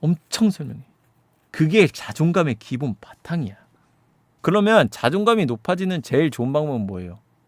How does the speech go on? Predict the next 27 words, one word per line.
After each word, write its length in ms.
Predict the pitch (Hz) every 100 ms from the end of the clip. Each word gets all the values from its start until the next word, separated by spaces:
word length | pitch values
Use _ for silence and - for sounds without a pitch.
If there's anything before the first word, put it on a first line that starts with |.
| _ _
못하는 540 | 165 214 - 285 262
걸 120 | 269
잘해지는 540 | 240 165 214 208 208 170
거가 1000 | 113 - _ _ _ _ _ - 190 254 - _ _
최고의 520 | - - 339 - 508 494
방법이겠죠. 540 | 254 196 156 135 113
어떻게 180 | 104 107
보면 260 | 101 - 139
이상적 480 | 160 214 196 156
방법. 340 | - 92 92 110 _ _ _ _
근데 140 | 190 175
문제는 600 | 127 170 190 247 247 139
뭐야? 440 | 110 92 90 101 - _ _ _
못하는 560 | 143 160 - 220 247 247
걸 160 | 233
잘해지는 560 | - - 113 127 135 127
건 320 | 135 139 87 - _ _ -
재능의 600 | - 120 143 240 269 170
영역도 460 | 123 143 - 208
존재한단 500 | - 113 104 101 95 80
말이지. 340 | - - _ _
노력만으로 640 | - 120 160 180 170 170 160
극복할 380 | 120 147 147
수 100 | 135
없는 260 | 110 113 123
부분들이 360 | 113 117 107 101
존재해요. 400 | 92 90 87